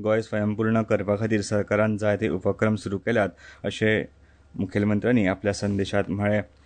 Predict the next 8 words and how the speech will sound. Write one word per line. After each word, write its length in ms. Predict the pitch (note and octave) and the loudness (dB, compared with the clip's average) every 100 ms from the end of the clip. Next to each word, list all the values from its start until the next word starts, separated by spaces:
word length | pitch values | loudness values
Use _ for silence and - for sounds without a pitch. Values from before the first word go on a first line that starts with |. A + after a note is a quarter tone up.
| - - | -20 -4
एकोणचाळीसाव्या 760 | F#2 G#2+ G#2+ A2 A2 A2 A2 | -2 0 0 0 0 0 0
गोंय 240 | A2 G#2+ G#2+ | 0 -2 0
घटक 300 | G#2+ G#2+ A2 | -2 -4 0
राज्य 300 | G#2+ G#2 G#2+ | -2 0 -4
दिसाचो 440 | G#2 A2 G#2 A2 | -2 -4 0 0
राज्य 320 | G#2+ G2+ A2 | 0 0 -2
पा-, 140 | G#2+ G#2+ | -2 -4
पावण्यावेलो 720 | - G#2+ G#2 G#2 A2+ A2 D#2+ | 0 0 2 0 2 2 0